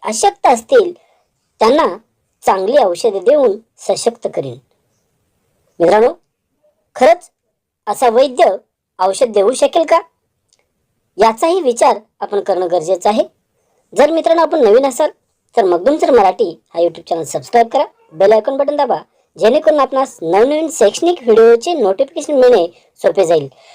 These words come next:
अशाच प्रकारच्या बोधकथाही आपल्याला माझ्या चॅनलवरती पाहायला मिळतील. आपल्याला पाच पैकी पाच मार्क्स मिळण्यासाठीही या बोधकथा उपयुक्त आहेत, परिपाठाच्या वेळीही या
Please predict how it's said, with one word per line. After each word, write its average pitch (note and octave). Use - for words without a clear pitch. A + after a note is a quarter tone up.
अशाच D#4
प्रकारच्या A3+
बोधकथाही C4+
आपल्याला B3+
माझ्या F3+
चॅनलवरती D4
पाहायला G#3+
मिळतील. F#3+
आपल्याला E4
पाच A#3
पैकी C#4+
पाच B3
मार्क्स A3+
मिळण्यासाठीही D4+
या F#3+
बोधकथा F#3+
उपयुक्त A#3+
आहेत, D4+
परिपाठाच्या C4+
वेळीही F4+
या C4